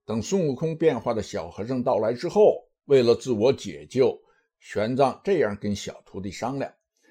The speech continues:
：“不然把这匹马送与他吧。”孙悟空听到之后给气得笑了，但是为了自我解救，玄奘已经豁出去了，继续寻找可出卖之物。“他打得我急了，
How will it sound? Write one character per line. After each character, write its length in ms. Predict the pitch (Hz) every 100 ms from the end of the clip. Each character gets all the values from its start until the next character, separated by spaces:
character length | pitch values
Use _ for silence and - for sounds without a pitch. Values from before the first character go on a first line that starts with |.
| _ _ -
：“不 140 | 135
然 440 | 95 - 95 104 120 _ _
把 100 | - -
这 140 | 107
匹 220 | - 180
马 260 | 170 - -
送 260 | - 170
与 200 | 180 113 -
他 220 | - -
吧。” 100 | - - _ _ _ _ _ _ _ _ _ _
孙 200 | - 151
悟 80 | 135
空 180 | 156 156
听 160 | -
到 140 | 151 123
之 120 | 151
后 300 | - 131 - _ _ _ _
给 140 | 92
气 220 | 82 - 110
得 100 | 95
笑 320 | - 156 113 -
了， 100 | _ _ _ _ _ _
但 160 | 151 170
是 140 | 185
为 160 | 180 170
了 100 | 143
自 160 | 190
我 220 | 147 127
解 280 | 170 95 -
救， 400 | 92 165 135 - _
玄 340 | - 80 98
奘 240 | 120 101 _
已 140 | 95 80
经 120 | 85
豁 280 | 85 120 165
出 160 | 156 98
去 180 | - 82
了， 160 | - - _ _ -
继 300 | 220 151 110
续 200 | 139 117
寻 320 | - 104 131
找 300 | 101 87 92
可 220 | - 92
出 200 | - 143
卖 160 | 135 117
之 140 | 139
物。 340 | 151 156 - _ _ - - - -
“他 200 | - 156
打 360 | - - -
得 120 | 156
我 220 | 165 110 92
急 380 | - 95 117
了， 240 | 180 127